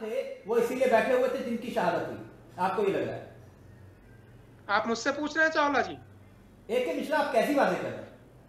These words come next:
Speaker 1: जी,
Speaker 2: नहीं,
Speaker 1: बिल्कुल।
Speaker 2: मैं बता रहा
Speaker 1: वो
Speaker 2: हूँ,
Speaker 1: सात सौ
Speaker 2: मैं जवाब
Speaker 1: किसान
Speaker 2: दे रहा हूँ ना,
Speaker 1: थे,
Speaker 2: सुनिए, मैं जवाब दे रहा हूँ।
Speaker 1: आंदोलन के दौरान जिनकी जान
Speaker 2: अरे चावला
Speaker 1: गई,
Speaker 2: जी,
Speaker 1: वो आपको
Speaker 2: मैं
Speaker 1: लगता है कि
Speaker 2: सात सौ
Speaker 1: वो अय्याशी के
Speaker 2: किसानों की
Speaker 1: चक्कर में
Speaker 2: दुखद
Speaker 1: गए?
Speaker 2: मृत्यु पे भी मैं जवाब दे रहा हूँ, सुन लीजिए मेरी बात ना।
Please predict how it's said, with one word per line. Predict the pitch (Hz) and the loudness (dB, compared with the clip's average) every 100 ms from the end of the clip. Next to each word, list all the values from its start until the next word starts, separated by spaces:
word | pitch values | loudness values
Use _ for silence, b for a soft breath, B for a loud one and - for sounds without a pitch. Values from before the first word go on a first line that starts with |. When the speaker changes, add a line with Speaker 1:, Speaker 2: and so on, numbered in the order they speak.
| - | -16
Speaker 1:
जी, | 127 240 | -4 2
Speaker 2:
नहीं, | 226 | 4
Speaker 1:
बिल्कुल। | - 320 320 | 8 8 8
Speaker 2:
मैं | 320 | 8
बता | 254 247 | 6 4
रहा | 220 | 4
Speaker 1:
वो | 202 | 4
Speaker 2:
हूँ, | 220 | 4
Speaker 1:
सात | 226 233 | 2 4
सौ | |
Speaker 2:
मैं | 247 330 | 6 6
जवाब | 277 294 | 8 10
Speaker 1:
किसान | 349 349 | 10 10
Speaker 2:
दे | 294 | 8
रहा | 254 | 8
हूँ | 240 | 8
ना, | 339 | 8
Speaker 1:
थे, | |
Speaker 2:
सुनिए, | - 311 311 320 226 156 - | 8 8 8 8 6 2 2
मैं | 240 247 | 4 6
जवाब | 233 226 254 | 6 8 8
दे | 202 | 8
रहा | 214 | 6
हूँ। | 220 | 6
Speaker 1:
आंदोलन | 247 240 | 4 2
के | 254 | 2
दौरान | 247 247 247 220 - - - - | 4 4 4 2 0 -6 -16 -10
जिनकी | 180 226 294 240 - | 0 0 2 0 4
जान | 247 | 10
Speaker 2:
अरे | 302 - | 10 12
चावला | 277 277 | 10 10
Speaker 1:
गई, | 294 | 8
Speaker 2:
जी, | 359 254 | 6 8
Speaker 1:
वो | 208 | 10
आपको | 240 | 10
Speaker 2:
मैं | 247 | 10
Speaker 1:
लगता | 311 285 | 10 12
है | 254 | 12
कि | 294 | 10
Speaker 2:
सात | |
सौ | - | 10
Speaker 1:
वो | 247 | 10
अय्याशी | 254 | 12
के | 262 | 12
Speaker 2:
किसानों | 285 311 | 10 10
की | 262 | 8
Speaker 1:
चक्कर | 247 | 8
में | 202 | 8
Speaker 2:
दुखद | 180 285 | 8 8
Speaker 1:
गए? | |
Speaker 2:
मृत्यु | 277 - 330 | 6 4 4
पे | 330 302 | 6 6
भी | 311 | 8
मैं | 302 277 | 6 6
जवाब | 269 262 262 | 10 10 10
दे | 254 | 6
रहा | 247 | 6
हूँ, | 294 | 4
सुन | - 285 | 2 2
लीजिए | 269 247 240 | 2 2 0
मेरी | 208 185 | 0 -4
बात | 156 151 - | -8 -8 -8
ना। | 254 | -8